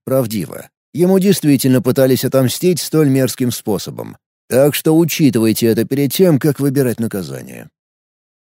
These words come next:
Покидая замок Бакинских, снова поймал себя на мысли, что мне очень не нравится эта ситуация. Сперва этот Костик договаривается с моим отцом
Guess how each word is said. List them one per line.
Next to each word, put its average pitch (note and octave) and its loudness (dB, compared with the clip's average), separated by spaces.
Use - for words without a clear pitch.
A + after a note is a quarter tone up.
Покидая G#2+ -2
замок G#2 -2
Бакинских, G#2+ -4
снова F3+ -4
поймал D#3 0
себя C#3 -6
на C3+ -2
мысли, C#3+ 0
что - -8
мне C3+ -2
очень C#3 -4
не C#3+ 0
нравится F#2+ -4
эта F2 -6
ситуация. - -12
Сперва B2+ 0
этот A#2 -4
Костик G#2+ -4
договаривается A2+ -2
с - -10
моим A2+ 0
отцом A#2 0